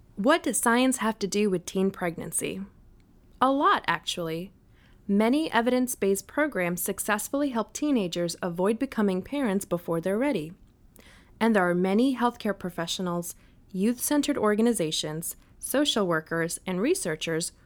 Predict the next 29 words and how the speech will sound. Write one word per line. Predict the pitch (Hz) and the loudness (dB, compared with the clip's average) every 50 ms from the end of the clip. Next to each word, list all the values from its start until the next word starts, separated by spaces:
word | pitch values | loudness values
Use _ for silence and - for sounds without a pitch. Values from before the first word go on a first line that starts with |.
| - | -8
who | - 214 208 | -2 2 4
are | 196 180 | 4 4
working | 175 185 196 202 - - 294 285 | 4 2 0 0 0 0 0 0
to | - 294 | 2 2
identify | 277 269 220 233 208 208 202 - 190 180 | 0 2 2 2 2 2 0 0 0 -2
programs | 175 175 - - 190 190 202 220 240 240 247 254 240 | -2 -4 -4 -2 0 0 2 2 2 2 2 0 -2
and | - - 233 233 | -2 -2 -2 -2
services | - - 330 330 294 208 185 - - 170 165 170 - - _ - - - - _ | -2 0 0 0 0 -2 -4 -2 -2 -2 -2 -2 -4 -8 _ -18 -20 -20 -8 _
that | - 190 - | -2 0 0
will | - 180 180 | 0 0 0
work | 180 185 202 240 - - _ | 2 2 2 2 0 -2 _
best | - 185 185 185 - - | 0 0 0 0 -2 -4
for | - 185 | -4 -4
the | 170 165 | -4 -4
teenagers | 160 - - 226 220 220 208 196 190 - 196 190 185 - - | -6 -2 0 2 2 4 4 2 2 2 0 0 -2 -4 -6
in | - 175 170 | -4 -4 -2
their | 160 170 170 175 180 | -2 0 0 0 0
communities. | 180 - - 196 180 165 160 151 165 - - 180 - - - - - - - - - - - - - - _ - - - - - - - - - - | -2 -4 -6 -6 -4 -4 -6 -6 -8 -10 -10 -10 -10 -12 -14 -16 -20 -20 -20 -20 -20 -20 -20 -20 -20 -20 _ -20 -20 -20 -20 -20 -20 -20 -20 -16 -2
In | - 214 202 | 0 0 2
two | 196 - 240 | 2 2 0
thousand | 226 - 233 226 214 220 208 202 | 2 2 2 2 2 0 0 -2
fifteen, | - 190 185 - - - 311 302 240 202 202 214 - - - _ _ | -2 -4 -6 -6 -6 -4 -2 0 0 0 0 -2 -6 -10 -20 _ _
the | - 202 | -2 -2
Department | - 220 - - - 226 - 254 269 262 240 | -2 -2 -2 -2 -2 -2 0 0 2 2 0
of | 208 | 0
Health | - - 220 220 - - | 0 0 0 0 0 0
and | 294 277 | -2 0
Human | 262 269 254 262 254 | 2 2 2 2 2
Services | 247 - 226 190 175 175 175 - 185 180 175 | 0 0 -2 -2 -2 -2 -2 -2 -4 -6 -6